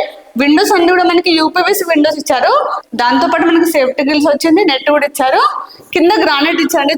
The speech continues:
చూడడానికి అయితే చాలా నీట్ గా కనిపిస్తుంది. మనకి హాల్ కమ్ డైనింగ్ రెండు కలిపి వచ్చింది కాబట్టి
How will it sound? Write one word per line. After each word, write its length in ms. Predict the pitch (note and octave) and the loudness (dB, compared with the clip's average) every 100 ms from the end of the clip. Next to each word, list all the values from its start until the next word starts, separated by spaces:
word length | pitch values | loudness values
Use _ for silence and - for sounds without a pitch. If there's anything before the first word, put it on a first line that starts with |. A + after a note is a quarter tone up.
| D#4 | -2
చూడడానికి 300 | C#4+ D#4 D#4 | 0 0 -2
అయితే 100 | E4 | -2
చాలా 100 | D4+ C4 | -2 0
నీట్ 160 | C4 C#4 | -2 -2
గా 40 | C#4 | -4
కనిపిస్తుంది. 520 | C4 C4 - C#4 F4+ D5 - - C4 | -2 -4 -2 0 0 0 -6 -4 -2
మనకి 240 | D4 E4 F4+ | 0 0 0
హాల్ 280 | D4 B3 C#4+ F4 | 0 0 -2 0
కమ్ 140 | G4 D#4+ | 0 0
డైనింగ్ 320 | C#4+ D#4 D#4+ | 0 0 0
రెండు 240 | C4 C4 F4 | -2 -2 -2
కలిపి 200 | C#4+ C#4+ | -2 -2
వచ్చింది 220 | D#4 D4+ D4+ | -2 0 0
కాబట్టి 240 | C#4 D4+ | 0 0